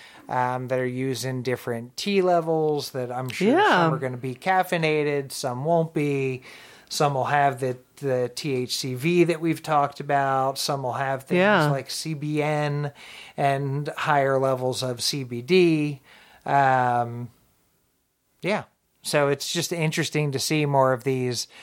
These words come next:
Speaker 1: um, coming to market, especially that have the kind of celebrity connection to,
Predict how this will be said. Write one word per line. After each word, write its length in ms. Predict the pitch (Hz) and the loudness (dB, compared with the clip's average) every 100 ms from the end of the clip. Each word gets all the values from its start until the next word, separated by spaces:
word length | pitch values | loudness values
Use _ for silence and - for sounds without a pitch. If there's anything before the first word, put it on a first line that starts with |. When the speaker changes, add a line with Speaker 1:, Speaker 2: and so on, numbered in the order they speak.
| - - - | -20 -20 -6
Speaker 1:
um, 320 | 131 123 123 127 | 0 0 0 -2
coming 380 | 160 147 135 131 | -2 0 -2 -6
to 200 | 151 143 | -4 -2
market, 640 | 135 139 131 135 131 127 - | 2 2 2 0 0 0 -4
especially 960 | 135 - 147 131 139 127 123 120 123 - | -6 0 0 2 -2 -2 -4 -6 -8 -6
that 200 | 139 131 | -6 -4
have 480 | 131 143 131 117 110 | -2 2 2 0 -4
the 320 | 123 120 117 | -6 -6 -8
kind 280 | - 131 123 | -4 -2 -2
of 80 | |
celebrity 580 | - 131 131 127 123 120 | -4 -2 0 0 -2 -6
connection 580 | - 139 160 165 - 143 | -6 -2 -2 -2 -4 -6
to, 540 | - 143 131 127 123 | -2 0 2 0 -4